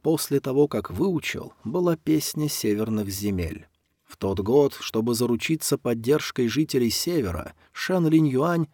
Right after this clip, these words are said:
лично повёл людей через заснеженные горы в замёрзшие поселения. Там они должны были встретиться с верховным жрецом. Люди были разобщены, каждый был сам по себе.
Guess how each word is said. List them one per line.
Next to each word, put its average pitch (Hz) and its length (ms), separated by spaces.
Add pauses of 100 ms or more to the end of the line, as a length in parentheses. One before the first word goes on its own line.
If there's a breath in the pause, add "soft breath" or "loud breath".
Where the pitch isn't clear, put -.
лично 165 500
повёл 156 380
людей 143 420
через 151 300
заснеженные 131 760
горы 170 440 (160 soft breath)
в 175 80
замёрзшие 151 680
поселения. 101 880 (380 soft breath)
Там 113 300
они 110 160
должны 107 480
были 117 180
встретиться 127 600
с - 140
верховным 117 580
жрецом. 104 680 (240)
Люди 160 520
были 170 280
разобщены, 165 880 (140)
каждый 156 460
был 156 240
сам 147 380
по 139 120
себе. 110 520